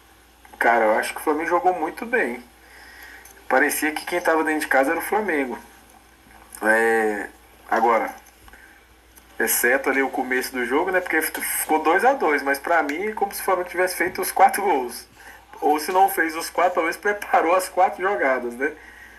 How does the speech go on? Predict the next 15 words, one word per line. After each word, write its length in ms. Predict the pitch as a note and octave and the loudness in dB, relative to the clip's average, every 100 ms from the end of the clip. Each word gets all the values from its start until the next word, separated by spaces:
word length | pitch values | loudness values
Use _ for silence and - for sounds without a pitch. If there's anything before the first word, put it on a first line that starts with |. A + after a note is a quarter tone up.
| - - - - - - | -20 -20 -20 -20 -20 -4
É, 640 | B2+ B2 B2+ B2 A#2+ A2+ A2+ | 0 2 4 2 2 -2 -2
vamos 220 | C3+ D#3 | -2 -2
começar 420 | F3+ F3 F3 F#3 | -2 0 2 0
falando 460 | F3+ F#3 E3+ E3+ E3 | 2 0 0 0 -2
aqui 200 | E3 D#3+ | -2 -2
do, 300 | D3+ D3 C#3 | -2 -2 -4
dos 300 | C#3 C3+ - | -6 -8 -8
pontos 320 | - C3 C3 | -2 -2 0
aqui 240 | C3+ - C3 | -2 -2 -2
negativos 720 | B2 B2 A#2+ - C3 B2 B2+ | 0 2 2 0 -8 -6 -8
aqui 200 | B2+ C#3 | -6 -4
de, 180 | B2 A#2 | -2 -2
desse, 340 | A#2 - - | -2 -6 -6
desse 440 | A#2 B2 B2+ A#2+ A2 | -2 -2 -2 -6 -2
jogo. 360 | C#3+ A#3 F#3 | 0 0 -2